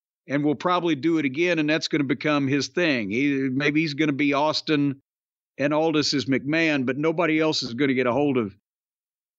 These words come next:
the general manager. But Nick has Orton teaming with L A Knight against,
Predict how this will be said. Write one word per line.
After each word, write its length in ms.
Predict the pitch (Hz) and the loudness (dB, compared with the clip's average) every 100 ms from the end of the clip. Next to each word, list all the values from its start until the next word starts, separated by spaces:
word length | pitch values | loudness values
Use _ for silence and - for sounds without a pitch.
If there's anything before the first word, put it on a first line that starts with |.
| _ _ - | _ _ -10
the 240 | 143 139 | -4 -2
general 420 | 127 180 160 139 | 0 0 2 2
manager. 540 | 139 165 151 110 98 - _ _ _ _ _ _ _ _ _ - | 2 2 0 -2 -8 -16 _ _ _ _ _ _ _ _ _ -8
But 220 | 170 226 | -2 0
Nick 340 | 208 247 294 294 | 2 2 0 0
has 540 | 226 240 220 175 - - _ _ _ _ | 0 2 0 0 -4 -8 _ _ _ _
Orton 420 | 202 247 240 220 | 0 0 0 -2
teaming 380 | 170 233 214 208 | 0 0 0 0
with 180 | 175 185 | 0 0
L 220 | 220 196 | 0 2
A 100 | 190 | 0
Knight 460 | 180 202 202 202 180 | 2 2 2 2 0
against, 560 | 147 185 165 - - | 0 0 -2 -6 -10